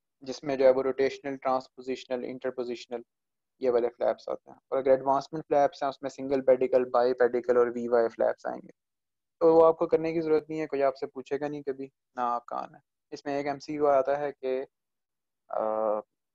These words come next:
हम्म, कैसे था वो एमसीक्यू, बटक्स पे जो है वो burn हुआ है या injury हुई है कोई,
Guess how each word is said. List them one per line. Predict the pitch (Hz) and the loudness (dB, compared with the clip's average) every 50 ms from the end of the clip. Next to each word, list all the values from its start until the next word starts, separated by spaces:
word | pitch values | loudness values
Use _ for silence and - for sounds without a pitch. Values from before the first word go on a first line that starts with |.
| _ _ _ _ _ _ _ | _ _ _ _ _ _ _
हम्म, | 139 131 127 127 123 123 123 123 123 123 123 123 123 123 123 123 123 123 _ _ _ _ _ _ _ _ _ _ _ _ _ _ _ _ _ _ _ _ _ _ - | -20 -18 -16 -16 -14 -16 -16 -16 -16 -18 -18 -18 -20 -20 -20 -20 -20 -20 _ _ _ _ _ _ _ _ _ _ _ _ _ _ _ _ _ _ _ _ _ _ -14
कैसे | - 131 - - 131 | -14 -14 -12 -12 -12
था | - 127 | -8 -6
वो | 123 127 123 | -4 -4 -4
एमसीक्यू, | 120 123 _ _ 127 147 139 | -6 -8 _ _ -16 -6 0
बटक्स | 156 156 165 175 - - | 2 2 2 2 0 -2
पे | - 165 | -2 2
जो | 156 156 | 4 6
है | 151 151 | 6 6
वो | 147 151 147 147 143 127 _ _ _ 135 | 6 6 4 4 2 -4 _ _ _ 4
burn | 139 147 143 139 135 | 6 8 8 8 6
हुआ | 127 120 117 117 | 2 2 2 2
है | 120 | 6
या | 123 127 | 6 6
injury | 135 135 139 139 139 139 | 6 6 4 -2 -2 -2
हुई | 131 120 110 113 | 0 0 2 2
है | 113 | 2
कोई, | 113 - 117 113 | 0 0 -6 -8